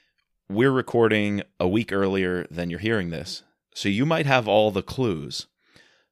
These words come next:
but we're having a blast following along with our listeners to the title reveal. They're having Mitch Rapp ambassadors read out excerpts from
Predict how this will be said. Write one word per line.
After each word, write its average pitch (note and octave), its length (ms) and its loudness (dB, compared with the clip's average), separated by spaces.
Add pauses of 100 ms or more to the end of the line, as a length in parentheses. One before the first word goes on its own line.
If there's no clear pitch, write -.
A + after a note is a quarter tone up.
(160)
but A2 160 4
we're A2 200 -2
having B2 280 0
a G2 60 -6
blast F#2 580 -4 (320)
following G#2+ 480 0
along G2+ 380 -2
with G2 120 -4
our F2+ 120 -4
listeners F2+ 640 -4 (960)
to A2 100 2
the F#2+ 80 2
title A2+ 340 2
reveal. D2+ 380 -8 (800)
They're F2+ 200 2
having F#2+ 360 0
Mitch G#2+ 220 -4
Rapp G2 240 -2
ambassadors E2+ 880 -6 (120)
read G2 360 -4
out F2 340 -2
excerpts - 600 -4
from E2 480 -10